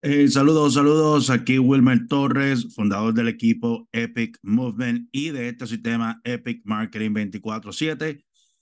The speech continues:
Y hoy, octubre cuatro, dos mil veintitrés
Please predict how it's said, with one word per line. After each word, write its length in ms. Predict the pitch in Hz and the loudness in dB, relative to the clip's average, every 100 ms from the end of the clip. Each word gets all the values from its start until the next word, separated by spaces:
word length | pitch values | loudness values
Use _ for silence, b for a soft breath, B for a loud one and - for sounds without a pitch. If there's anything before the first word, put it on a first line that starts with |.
| _ | _
Y 180 | 143 165 | -2 0
hoy, 340 | 196 202 190 | 0 -4 -4
octubre 760 | - 143 - 156 151 151 156 151 | -4 -6 -4 -2 -2 -2 -4 -6
cuatro, 560 | - 131 147 143 143 143 | -6 -2 -2 -4 -6 -6
dos 140 | 127 | -2
mil 160 | 113 123 | 0 0
veintitrés 720 | 123 120 120 127 135 135 - | -2 -2 -4 -6 -8 -8 -14